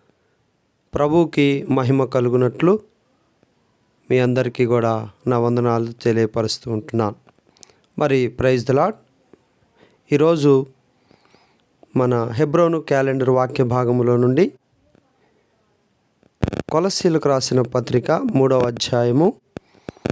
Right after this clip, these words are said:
పదిహేనవ వచనాన్ని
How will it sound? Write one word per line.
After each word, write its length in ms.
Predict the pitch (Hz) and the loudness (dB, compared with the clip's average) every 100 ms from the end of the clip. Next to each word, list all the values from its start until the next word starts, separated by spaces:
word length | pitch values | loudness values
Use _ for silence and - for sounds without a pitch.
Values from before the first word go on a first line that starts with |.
| - - - - 147 | -4 -4 -6 -4 -2
పదిహేనవ 800 | 147 156 147 139 135 127 120 - - - _ - | 0 2 2 2 0 -2 -4 -6 -6 -6 _ -4
వచనాన్ని 760 | 123 139 - 170 127 110 147 | 0 0 2 0 0 0 0